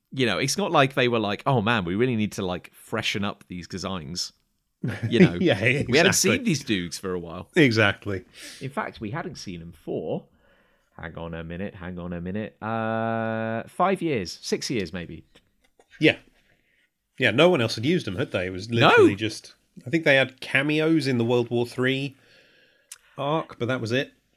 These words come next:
Speaker 1: No, that's it. That's all you get. So, so yeah, they're, you know, all our regulars are back, plus a massively expanded cast of characters.
Speaker 2: Yeah.
Speaker 1: Um, the Ultramarine Corps went on a bit of a recruitment drive.
Speaker 2: Yes, they did.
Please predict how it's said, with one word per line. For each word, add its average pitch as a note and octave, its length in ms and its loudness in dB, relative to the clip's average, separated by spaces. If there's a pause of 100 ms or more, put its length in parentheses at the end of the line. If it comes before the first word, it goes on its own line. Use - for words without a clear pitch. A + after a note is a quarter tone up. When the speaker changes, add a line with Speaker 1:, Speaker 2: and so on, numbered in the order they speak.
(120)
Speaker 1:
No, C3 200 4
that's D#3 200 0
it. F#3 120 0
That's - 160 -6
all C#3+ 80 0
you C#3 120 -2
get. E3+ 320 -4
So, D3 440 0 (240)
so E3+ 120 2
yeah, G#3 220 4 (100)
they're, D#3 240 2 (240)
you D3 100 -2
know, D3+ 300 0
all E3+ 220 4
our D3 180 6
regulars C3 500 0
are A2 60 0
back, C3 360 -4 (120)
plus C#3+ 400 0 (100)
a B2 80 0
massively D#3+ 480 0
expanded D3+ 640 -2
cast - 300 -6
of C#3 100 -12
characters. D3 680 -4
Speaker 2:
Yeah. A#2+ 180 2
Speaker 1:
Um, G2 260 -4 (360)
the A#2+ 100 4
Ultramarine C#3+ 400 2
Corps B2+ 260 0
went B2+ 160 0
on A#2 100 -2
a A2+ 40 0
bit G2+ 140 -2
of A2 100 -6
a A2+ 40 0
recruitment G#2 440 -4
drive. F2 360 -12 (1000)
Speaker 2:
Yes, A2+ 320 -2
they G#2 120 -2
did. F#2 260 -6